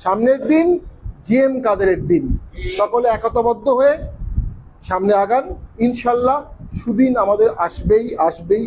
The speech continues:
আসবেই। আমার বক্তব্য দীর্ঘায়িত করব না, সকাল থেকে অনেক কষ্ট করে আপনারা আসছেন। আমরা হবিগঞ্জ যেতে চাই, আমরা সিলেট বিভাগে যেতে চাই। পরিবেশ তৈরি হইলেই আমাদের খুব ইচ্ছা আছে একটা বিশাল টিম নিয়ে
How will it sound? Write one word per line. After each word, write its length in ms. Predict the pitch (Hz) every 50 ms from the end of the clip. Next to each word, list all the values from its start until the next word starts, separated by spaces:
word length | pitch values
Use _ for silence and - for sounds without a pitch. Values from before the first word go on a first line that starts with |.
| - - 131
আসবেই। 300 | 127 - - - 120 - - - - - - 156
আমার 140 | 180 190 190 190
বক্তব্য 280 | 196 196 - - 220 226 202
দীর্ঘায়িত 360 | 202 202 202 214 220 226 196 240 233 233
করব 160 | 226 214 220 233 269
না, 60 | 311 302 - - - - - - -
সকাল 200 | 185 170 202 208 208 214
থেকে 120 | 220 214 190 190
অনেক 140 | 220 240 233 - 220
কষ্ট 200 | 196 - - - 226
করে 120 | 214 226 240 220
আপনারা 220 | 214 - 240 233 214 202
আসছেন। 280 | 190 - - - 277 285 320 277 - - - - - - 196
আমরা 140 | 220 233 226 202
হবিগঞ্জ 360 | 214 214 233 226 254 247 233 196 226
যেতে 160 | 220 - 143 -
চাই, 160 | 185 143 123 117 - - - - - - - - - - -
আমরা 160 | 185 220 233 226 -
সিলেট 220 | - 233 233 226 196 233
বিভাগে 240 | 233 247 247 247 240 185
যেতে 160 | 220 208 226 226 226
চাই। 120 | 262 262 302 - -
পরিবেশ 300 | 214 214 220 220 233 220 - - 220
তৈরি 180 | 208 220 233 220 220
হইলেই 280 | 233 240 247 269 302 320 311 - - - - _ - -
আমাদের 200 | 190 208 220 220 214 -
খুব 100 | - 269 247 240
ইচ্ছা 220 | - - - - 254 247 247
আছে 160 | 247 - 285 285 285 - - - - - - -
একটা 140 | - - 175 170
বিশাল 280 | 202 - - 240 254 247 247 247
টিম 180 | - 247 240 247 247 240
নিয়ে 160 | 254 254 269